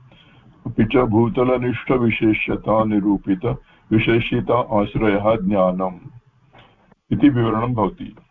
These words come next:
यत् ज्ञानमुक्तं तत् ज्ञानं समानम् एव।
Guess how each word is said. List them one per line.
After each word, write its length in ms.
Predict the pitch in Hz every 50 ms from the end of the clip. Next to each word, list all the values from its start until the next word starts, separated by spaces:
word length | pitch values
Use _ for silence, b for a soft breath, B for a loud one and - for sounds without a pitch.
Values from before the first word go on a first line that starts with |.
| _ _ _ _ -
यत् 220 | 113 120 110 113 110
ज्ञानमुक्तं 720 | 113 113 110 117 139 147 147 143 139 - - 156 151 156
तत् 320 | - - 135 127 127 -
ज्ञानं 340 | 110 117 110 107 107 139 175
समानम् 520 | 180 - 139 120 123 123 120 120 117 110 101
एव। 280 | 95 90 90 87 80 -